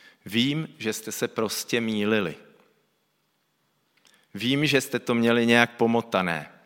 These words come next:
že ta střelka toho vašeho kompasu byla jaksi vychýlená ne na sever.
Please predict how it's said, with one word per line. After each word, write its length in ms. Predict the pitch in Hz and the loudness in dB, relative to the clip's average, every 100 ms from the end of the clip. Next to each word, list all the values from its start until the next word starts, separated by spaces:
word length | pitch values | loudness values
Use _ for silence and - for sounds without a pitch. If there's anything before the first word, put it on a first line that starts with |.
| _ _ _ _ _ _ _ _ - - | _ _ _ _ _ _ _ _ -20 -14
že 140 | - 104 | -8 -4
ta 140 | 110 | -4
střelka 640 | - - - 120 117 120 | -4 -4 2 4 6 4
toho 260 | 117 110 107 | 4 2 2
vašeho 300 | 101 - 107 | 0 -2 -2
kompasu 580 | 107 101 110 104 - 104 | -4 -4 -2 -4 -6 -4
byla 260 | 104 104 | 0 0
jaksi 400 | 104 - - 110 - - - | 0 -4 -4 -4 -6 -20 -8
vychýlená 880 | 104 - - 120 113 104 104 104 104 - - - | -6 -6 -4 0 2 2 0 -2 -6 -18 -20 -8
ne 380 | 104 104 110 113 | 0 2 2 0
na 120 | 101 101 | -6 -6
sever. 540 | - 120 90 80 | -2 0 0 -4